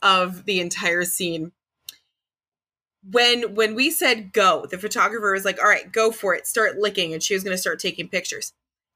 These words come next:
Daddy J took a can of whipped cream and within, what, two seconds, had it all up on my underwear, on my cooch,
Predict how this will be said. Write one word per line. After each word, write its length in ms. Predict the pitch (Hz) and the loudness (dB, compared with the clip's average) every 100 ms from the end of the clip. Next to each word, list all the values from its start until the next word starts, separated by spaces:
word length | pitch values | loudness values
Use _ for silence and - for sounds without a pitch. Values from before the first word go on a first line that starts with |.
| - | 0
Daddy 300 | 208 262 311 | 4 4 2
J 220 | 240 202 | 0 0
took 220 | 196 247 | -2 -6
a 40 | 202 | -6
can 240 | 220 196 | -2 -2
of 80 | 226 | -2
whipped 200 | 202 - | -6 -8
cream 240 | - 98 - _ _ _ _ _ _ _ _ 202 | -8 -10 -12 _ _ _ _ _ _ _ _ 2
and 260 | 208 208 - | 2 0 -2
within, 600 | 214 214 233 208 214 190 | 0 2 2 2 -2 -10
what, 400 | - 208 170 - | -4 -2 -2 -4
two 260 | - 330 349 | -2 2 2
seconds, 760 | - - 214 196 131 - - - _ _ _ _ - | 2 2 2 0 -8 -8 -8 -10 _ _ _ _ -2
had 220 | 226 214 | 2 2
it 160 | - _ _ 233 | 0 _ _ -2
all 600 | 254 285 311 302 294 277 | 2 6 6 6 6 4
up 180 | 262 | 4
on 140 | 254 233 | 2 0
my 120 | 220 214 | 0 0
underwear, 380 | 220 190 185 | 0 2 2
on 80 | 180 | 2
my 100 | 170 | -2
cooch, 580 | 160 240 190 - - - | -4 -2 -2 0 -2 -4